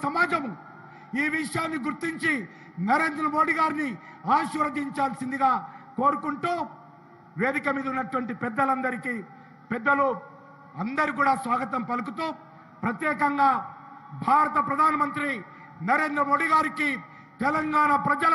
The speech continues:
తరఫున హృదయపూర్వకమైనటువంటి స్వాగతం పలుకుతూ, నమస్సంజలు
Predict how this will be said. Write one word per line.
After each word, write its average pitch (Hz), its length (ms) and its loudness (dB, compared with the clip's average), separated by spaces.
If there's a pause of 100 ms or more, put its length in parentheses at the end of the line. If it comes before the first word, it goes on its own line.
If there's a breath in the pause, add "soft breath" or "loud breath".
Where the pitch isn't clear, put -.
(120)
తరఫున 294 300 2 (560 loud breath)
హృదయపూర్వకమైనటువంటి 302 1200 0 (100)
స్వాగతం 302 500 2
పలుకుతూ, 269 380 0 (480 loud breath)
నమస్సంజలు 285 680 0